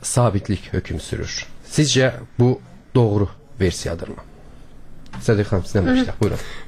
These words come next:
Speaker 2: Ə, təşəkkür edirəm dəvətiniz üçün. Ə, mən, ə, mən də öz növbəmdə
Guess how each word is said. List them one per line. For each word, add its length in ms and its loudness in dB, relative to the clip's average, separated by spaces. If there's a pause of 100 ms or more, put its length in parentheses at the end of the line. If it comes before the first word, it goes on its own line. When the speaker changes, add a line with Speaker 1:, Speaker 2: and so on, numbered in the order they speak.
(120)
Speaker 2:
Ə, 80 4
təşəkkür 400 2
edirəm 400 4
dəvətiniz 540 2
üçün. 240 4
Ə, 120 4 (140)
mən, 200 6 (180)
ə, 140 0 (200)
mən 160 4
də 160 4
öz 140 2
növbəmdə 480 4